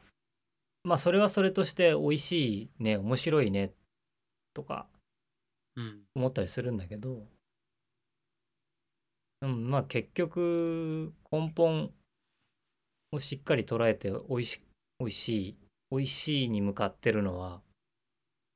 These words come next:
Speaker 1: その一番最初に作ったものだったりする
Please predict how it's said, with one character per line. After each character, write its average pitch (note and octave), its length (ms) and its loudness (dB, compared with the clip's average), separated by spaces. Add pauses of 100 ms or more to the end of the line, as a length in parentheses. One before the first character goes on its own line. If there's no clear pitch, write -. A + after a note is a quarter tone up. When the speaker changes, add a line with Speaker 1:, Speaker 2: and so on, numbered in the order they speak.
(540)
Speaker 1:
そ G#2+ 60 -8
の F#2+ 60 -6
一 G2 160 -10
番 A2 120 -2
最 G#2 120 0
初 G#2+ 120 -6
に G2 60 -6
作 - 200 -6
っ - 20 0
た - 340 -8 (240)
も G#2 140 0
の G2+ 120 0
だ F2+ 80 -4
っ F2 40 -8
た - 180 -10
り C#3 80 -6
す - 180 -8
る F#2+ 220 -10